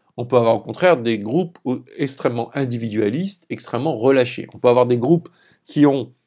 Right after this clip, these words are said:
de fortes interactions, hein, qui ont vraiment un sentiment grégaire et qui, qui multiplient constamment les interactions entre les individus, ou au contraire, on peut avoir un groupe très relâché dans lequel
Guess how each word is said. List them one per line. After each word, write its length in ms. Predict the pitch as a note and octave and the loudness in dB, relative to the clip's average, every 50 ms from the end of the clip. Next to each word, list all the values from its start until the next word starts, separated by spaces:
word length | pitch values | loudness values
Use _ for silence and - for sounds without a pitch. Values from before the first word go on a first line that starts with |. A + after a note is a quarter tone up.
| _ _ _ _ _ - | _ _ _ _ _ -6
de 120 | A#2 C3+ | -2 -2
fortes 460 | B2+ B2+ - - C4+ B3 - C#3+ C3 D3 | -2 -2 0 2 2 2 2 0 -2 -2
interactions, 720 | C#3+ C3+ A2+ C3+ A2+ A2 A#2 - - - - F3 C#4 - _ _ _ _ - | -2 -2 -2 -2 -2 -2 -2 -4 -8 -10 -10 -10 -10 -12 _ _ _ _ -10
hein, 160 | G#2+ C3 D#3+ | -8 -6 -6
qui 80 | E3 C#3 | -6 -6
ont 120 | G2 G#2 | -8 -6
vraiment 320 | G2 G2+ A2+ B2+ D#3 D#3 B2+ | -4 -2 -2 0 0 0 0
un 120 | G#2+ G2+ | 0 -2
sentiment 460 | G2+ - A#2+ A2 - - A#2 A2+ A2 | -4 -6 -8 -8 -8 -8 -6 -6 -6
grégaire 680 | A2 G#2+ A2 G#2+ D3 D3+ C3 B2 B2 D#3 F#3+ B3+ B3 - | -6 -4 0 2 2 2 2 2 0 0 0 -2 -4 -4
et 100 | C3 A2+ | -6 -6
qui, 340 | - - B2 A2+ A2 G#2+ G#2 G#2 - _ _ _ _ _ _ _ _ | -6 -6 -6 -2 -2 -2 -2 -4 -6 _ _ _ _ _ _ _ _
qui 140 | - C3+ B2 | -8 -6 -2
multiplient 760 | B2 D#3 G3+ A3 F#3+ - - G3 F3 E3 - F3+ F#3+ F3+ E3+ | 0 2 2 2 0 -2 -2 -4 -4 -4 -4 -6 -6 -6 -6
constamment 640 | - - G3+ G3 G3 - - E3 D#3 D3+ D#3 D#3 D3 | -4 -2 -2 -2 -2 0 0 0 0 0 -2 -2 -2
les 160 | C3+ A#2+ A#2+ | -2 0 0
interactions 460 | B2 A2+ A#2+ G#2+ G#2+ A2+ A2 - A2+ | -2 -2 -4 -4 -6 -6 -8 -8 -12
entre 140 | A2 - A2 | -10 -8 -8
les 140 | G2+ F#2 G2+ | -6 -4 -4
individus, 440 | G2 G2 F#2+ G2 A2+ D#3 G3+ A#3 - | -6 -6 -8 -8 -8 -8 -8 -4 0
ou 180 | F3 F#3+ G3+ | 6 8 10
au 100 | G3 F#3 | 10 10
contraire, 460 | - - D3 C#3+ A#2+ - - - B2+ - | 8 4 -2 -4 -4 -4 -4 -4 -4 -4
on 120 | - C3 | -8 -8
peut 140 | B2 - C3 | -6 -2 0
avoir 440 | B2+ B2+ B2+ C3 D3 C#3+ C3+ - - - | 0 0 2 2 2 2 2 0 -4 -6
un 140 | C3 A#2+ A#2+ | -6 -4 -4
groupe 300 | A2 A#2 E3 F3 E3+ - | 0 0 0 0 -2 -4
très 200 | - - F#3+ F#3+ | -6 -2 0 0
relâché 540 | E3 E3 D3+ C#3 B2+ B2 - - G3+ - | 2 2 2 0 0 -2 -4 -4 -4 -4
dans 140 | G3+ E3 C3 | -4 -6 -6
lequel 440 | B2+ B2+ A#2+ - D#3 D#3+ F#3 G#3 | -8 -8 -6 -4 -2 -2 -2 -4